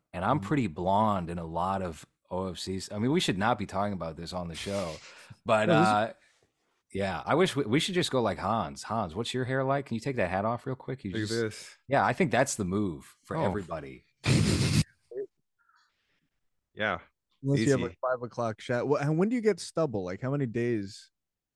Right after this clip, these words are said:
Speaker 3: This?
Speaker 2: Yeah.
Speaker 3: This is like a
Speaker 2: No,
Speaker 3: two
Speaker 2: no.
Speaker 3: weeks.
Speaker 1: No.
Speaker 3: <laughs> Oh, on my, <laughs> on my head? No,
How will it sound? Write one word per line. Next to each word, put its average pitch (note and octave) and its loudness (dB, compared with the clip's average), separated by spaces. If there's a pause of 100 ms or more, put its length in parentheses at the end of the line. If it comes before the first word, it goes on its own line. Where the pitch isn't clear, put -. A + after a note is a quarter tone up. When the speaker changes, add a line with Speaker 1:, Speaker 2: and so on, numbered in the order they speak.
(160)
Speaker 3:
This? C#3 2 (200)
Speaker 2:
Yeah. A#2+ -2
Speaker 3:
This E3 4
is E3 -2
like E3 4
a F#2+ 2 (240)
Speaker 2:
No, D#3 4
Speaker 3:
two - 8
Speaker 2:
no. C#3 4
Speaker 3:
weeks. A#2 0
Speaker 1:
No. A2 0
Speaker 3:
<laughs> - 4 (180)
Oh, G3+ 10
on D#3 8
my, D3 6
<laughs> G3+ 6 (280)
on D#3 6
my C3+ 6
head? D#3 6
No, D#3+ 8